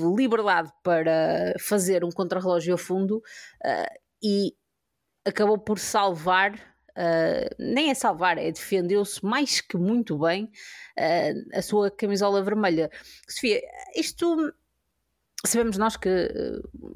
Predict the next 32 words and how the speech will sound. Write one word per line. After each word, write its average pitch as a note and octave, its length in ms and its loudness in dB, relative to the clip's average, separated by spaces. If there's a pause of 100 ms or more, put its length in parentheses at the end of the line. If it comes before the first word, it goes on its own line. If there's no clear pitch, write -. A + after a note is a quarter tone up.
(160)
Sepp - 280 -4
Kuss, - 440 -6
ah, - 100 -12 (640)
no E3+ 240 0
papel E3 320 -4
de D#3+ 80 -2
gregário, E3+ 600 0
nestes E3+ 400 0
contrarrelógios E3 600 0
normalmente, E3 540 0 (480)
ah, A2 240 -2
resguarda-se, F3+ 640 0
não D3 80 -6
é? C#3+ 60 -8
Tem D3+ 200 -4
que - 120 -10
cumprir, E3 640 0
ah, D#3 460 2
<laughs> - 80 -6
a - 20 0
etapa F3+ 520 2
dentro F#3+ 300 0
do F#3 120 2
tempo F#3 320 0
limite, F#3+ 360 -2 (300)
mas G3 180 0
fora F#3 220 2
isso F#3+ 300 0
não D#3+ 220 2
é, D#3 460 2
nunca F3+ 440 0
é, E3 280 2